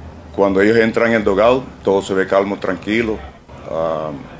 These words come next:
entonces, uno va con lo que va. Uno trata de hacer sus cambios dependiendo de las situaciones y, y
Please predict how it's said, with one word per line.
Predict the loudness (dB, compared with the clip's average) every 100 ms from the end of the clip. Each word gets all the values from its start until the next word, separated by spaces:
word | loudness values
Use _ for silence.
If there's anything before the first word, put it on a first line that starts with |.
| -20 -20 -20 -20 -16 -12
entonces, | -4 -4 -2 2 2 2 0 -4 -12 -20 -20 -20 -20 -10
uno | -4 -2 2
va | 2 2
con | -2
lo | -2
que | -2
va. | 0 0 -4 -18 -20 -20 -20 -20 -20 -18 -18 -14
Uno | -8 -6 0
trata | 0 2 0
de |
hacer | 2 -2
sus | -2 -6
cambios | -6 -6 0 2
dependiendo | 2 2 -2 -2 -2
de | -2
las | -2
situaciones | -4 -6 -4 -2 0 0 -2 -4
y, | -6 -8 -8
y | -8 -6 -6 -8